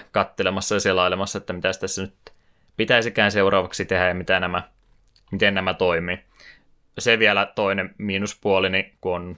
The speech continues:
to-, toki Super Nintendosta kyse, niin ei pysty tietysti graafisesti mitenkään erityisen hien-, suuriin hienoksiin, mutta kun sä vedät dungeon crawlingia eteenpäin yksi ruutu kerrallaan, ja kaikki seinät näyttää samalla,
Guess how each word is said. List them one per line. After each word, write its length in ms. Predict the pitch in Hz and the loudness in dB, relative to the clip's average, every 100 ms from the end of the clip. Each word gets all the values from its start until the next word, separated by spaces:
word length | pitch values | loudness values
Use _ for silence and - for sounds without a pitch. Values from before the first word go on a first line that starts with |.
| _ | _
to-, 260 | 92 95 - 110 _ _ _ _ _ _ | -10 -10 -12 -20 _ _ _ _ _ _
toki 460 | 104 98 98 92 - | -8 -2 -2 -2 -6
Super 380 | - 110 113 101 | -8 -2 2 2
Nintendosta 500 | 101 98 101 104 - | 0 -2 -2 -4 -6
kyse, 300 | 104 120 110 | -6 0 0
niin 160 | 101 98 | 2 0
ei 120 | 110 | -2
pysty 320 | 98 98 - 101 | 0 -4 -4 -4
tietysti 560 | 104 98 95 107 95 _ _ _ _ - | 0 0 0 -4 -6 _ _ _ _ -2
graafisesti 800 | 107 104 98 101 98 - - - | 2 2 0 -4 -4 -4 -8 -8
mitenkään 600 | 98 92 90 90 92 92 - _ _ _ | -4 -2 0 0 -2 -2 -10 _ _ _
erityisen 520 | - 92 85 92 98 92 | -2 0 0 -2 0 2
hien-, 280 | 98 95 - | 2 0 -4
suuriin 380 | 107 123 113 104 | -4 0 2 2
hienoksiin, 560 | 110 104 98 92 - 92 | 4 2 2 -4 -6 -6
mutta 300 | 95 - 101 - _ _ _ _ - | -8 -8 -8 -8 _ _ _ _ -12
kun 100 | 95 | -4
sä 240 | 101 98 | 0 2
vedät 200 | 101 98 - | 2 0 0
dungeon 320 | 104 104 98 | 0 0 -6
crawlingia 580 | 95 92 92 92 95 98 - _ | -4 -2 -2 -4 -6 -6 -8 _
eteenpäin 540 | 95 92 90 85 90 87 | -4 -2 -4 -4 -6 -6
yksi 180 | - | -8
ruutu 240 | 104 92 98 | -6 -6 -2
kerrallaan, 580 | 101 95 92 92 92 95 _ _ _ _ _ - | -2 0 -2 -2 -2 -4 _ _ _ _ _ -10
ja 60 | |
kaikki 300 | - 104 - | -2 -2 -2
seinät 420 | 101 107 98 90 - | 0 2 2 -2 -8
näyttää 400 | 92 - 92 90 | -8 -6 -6 -4
samalla, 420 | 92 87 92 | -4 -4 -8